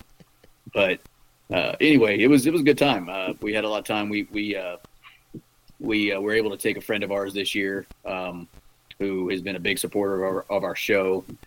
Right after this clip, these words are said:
and, you know, he got to go with us and, and,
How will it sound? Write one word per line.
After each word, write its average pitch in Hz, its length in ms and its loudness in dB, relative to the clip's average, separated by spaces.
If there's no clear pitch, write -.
and, 90 460 -4
you 92 100 -6
know, 87 100 -4
he 95 80 0
got 92 180 0
to - 60 -8
go 92 160 -2
with 92 240 0
us 92 200 -2
and, 85 280 -6
and, 85 200 -8